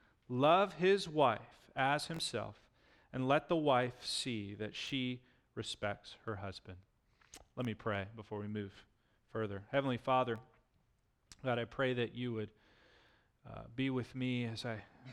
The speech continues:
preach this passage. Lord, you know that as I've been staring at this thing all week, God, it is convicting. I have failed in many ways to love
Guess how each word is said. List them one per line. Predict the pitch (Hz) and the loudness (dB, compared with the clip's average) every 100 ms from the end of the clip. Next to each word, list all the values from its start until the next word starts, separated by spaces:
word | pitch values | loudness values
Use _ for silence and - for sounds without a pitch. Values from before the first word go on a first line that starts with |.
| - | -12
preach | - 135 - | -4 -4 -4
this | 120 | -8
passage. | - 123 120 - 110 117 | 0 2 2 -2 -12 -6
Lord, | 127 120 117 | 0 0 0
you | 131 | -2
know | 131 127 120 117 | 0 0 0 0
that | 117 110 - _ _ _ 127 | 0 0 -4 _ _ _ -14
as | 120 | -8
I've | 117 | -6
been | 117 113 | -6 -8
staring | - - - 127 127 117 | -6 -6 -2 0 0 0
at | 110 - | -4 -8
this | 113 - | -10 -8
thing | 120 120 | -8 -4
all | 117 113 | -4 -2
week, | 113 117 113 107 110 | -2 -4 -6 -16 -10
God, | 113 107 104 | -6 -6 -6
it | 104 | -8
is | 104 - - _ _ _ _ | -8 -10 -12 _ _ _ _
convicting. | - 113 101 127 123 123 120 117 _ _ _ _ _ _ _ _ _ _ _ _ - | -6 -4 -2 -2 -2 -8 -8 -10 _ _ _ _ _ _ _ _ _ _ _ _ -10
I | 117 | -6
have | 107 110 | -6 -8
failed | - - 110 104 101 | -10 -4 -4 -4 -6
in | 104 | -6
many | 107 107 | -6 -4
ways | 104 101 95 95 - - - - _ | -6 -6 -8 -10 -10 -10 -12 -20 _
to | - | -8
love | 107 107 110 113 113 107 - | -4 0 0 0 -4 -10 -20